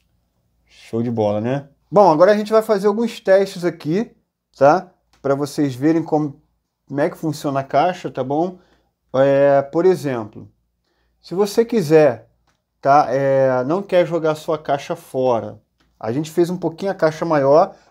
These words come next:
tá aqui a caixa original de Benu, tá? É, bem sem gracinha, né? Apesar da S T ter uma caixa, né, que pelo menos é personalizada, mas não é tão bonito assim.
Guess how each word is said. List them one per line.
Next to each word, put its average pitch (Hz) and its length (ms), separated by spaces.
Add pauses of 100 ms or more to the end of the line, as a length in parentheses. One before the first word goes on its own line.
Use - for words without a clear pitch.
tá 147 120
aqui 143 240
a 127 60
caixa 123 540
original 120 560
de 113 80
Benu, 135 520 (400)
tá? 139 340 (380)
É, 120 440 (400)
bem 180 340
sem 233 180
gracinha, 180 640
né? 208 260 (560)
Apesar 139 480
da 143 240
S 143 220
T 147 180
ter 156 220
uma 180 220
caixa, 131 580 (340)
né, 123 200
que 127 100
pelo 123 180
menos 135 180
é 139 40
personalizada, 131 880
mas 156 320
não 160 200
é 156 80
tão 156 440 (220)
bonito 139 420
assim. 123 400